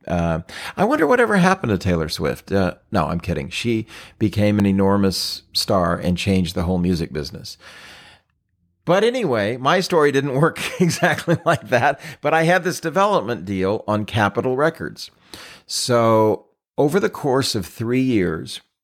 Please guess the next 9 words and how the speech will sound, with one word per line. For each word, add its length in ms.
I 180
started 440
making 380
these, 500
uh, 360
demos, 580
songs, 800
uh, 360
potential 640